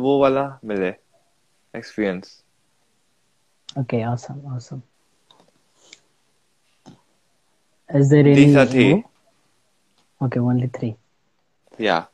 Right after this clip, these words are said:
Speaker 2: Uh, like, I haven't planned it, but I'm telling in this particular live, uh, specifically, I'm gonna write it down on my, uh,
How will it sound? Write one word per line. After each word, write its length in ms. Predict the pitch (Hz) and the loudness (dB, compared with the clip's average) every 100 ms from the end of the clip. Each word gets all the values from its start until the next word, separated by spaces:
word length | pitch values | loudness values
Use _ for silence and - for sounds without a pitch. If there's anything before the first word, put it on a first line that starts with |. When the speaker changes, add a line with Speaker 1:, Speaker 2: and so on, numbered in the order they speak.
| _ _ _ _ | _ _ _ _
Speaker 2:
Uh, 200 | 151 143 | -2 4
like, 300 | 147 151 151 - | 6 6 4 2
I 120 | 170 | 4
haven't 560 | 139 151 135 175 180 | 6 6 6 6 4
planned 360 | - 156 156 156 | 4 4 6 6
it, 320 | 147 175 - - _ - | 4 2 -2 -20 _ -2
but 200 | 147 143 - _ - _ _ _ _ _ | 2 2 -2 _ -20 _ _ _ _ _
I'm 460 | 147 147 151 139 160 _ _ _ _ - - | 2 6 6 6 -2 _ _ _ _ -20 -2
telling 580 | 156 139 151 156 151 - _ _ - | 4 6 6 6 6 2 _ _ -2
in 140 | 143 143 | 4 4
this 180 | 147 | 4
particular 540 | - - 135 147 151 147 | 2 0 2 2 4 6
live, 540 | 131 127 127 143 143 | 6 4 4 2 0
uh, 560 | 127 120 117 117 113 107 - _ - | -2 -2 0 -2 -4 -8 -20 _ -20
specifically, 520 | - 131 - 143 139 | -6 -4 -4 0 2
I'm 140 | 135 | 4
gonna 200 | 139 139 | 6 4
write 200 | 131 131 | 4 4
it 100 | 147 | 4
down 240 | 139 131 135 | 4 4 4
on 140 | 131 | 4
my, 240 | 131 131 - - - - - | 4 2 0 -14 -20 -16 -2
uh, 240 | 127 123 | 2 2